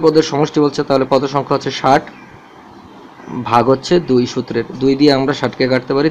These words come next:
তিরিশ বার। এবার এটা যদি যোগ করি, একে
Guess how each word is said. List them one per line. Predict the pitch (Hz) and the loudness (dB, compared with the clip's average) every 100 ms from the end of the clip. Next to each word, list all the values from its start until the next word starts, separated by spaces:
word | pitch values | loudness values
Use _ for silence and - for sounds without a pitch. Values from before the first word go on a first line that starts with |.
| 156 | 0
তিরিশ | 135 127 123 | 0 0 -4
বার। | 135 - - - - - - - - - - 151 | -8 -14 -20 -20 -20 -20 -20 -20 -20 -20 -6 4
এবার | 143 156 - - - - - - | 6 6 4 -2 -6 -18 -12 0
এটা | 147 160 | 4 6
যদি | 160 139 | 4 4
যোগ | 143 143 | 0 2
করি, | 147 143 139 | 0 2 2
একে | 156 | 4